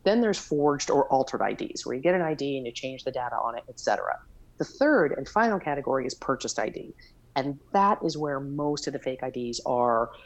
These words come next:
coming from. It's the most common, and it's incredibly lucrative. In fact, some forgers, particularly Chinese forgers, it's one of the most popular, but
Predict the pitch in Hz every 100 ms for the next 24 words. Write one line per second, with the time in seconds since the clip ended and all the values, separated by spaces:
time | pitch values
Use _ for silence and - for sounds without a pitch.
0 | - - 139 123 120 - - - - 143
1 | 143 - 160 143 117 117 127 135 - -
2 | - 226 185 147 139 131 110 117 117 143
3 | 143 135 - 175 190 180 - 151 156 190
4 | 208 208 - - _ _ 160 - 185 185
5 | 165 151 139 - 151 160 156 165 170 175
6 | 180 202 202 196 - 277 302 277 262 -
7 | 254 254 240 226 175 165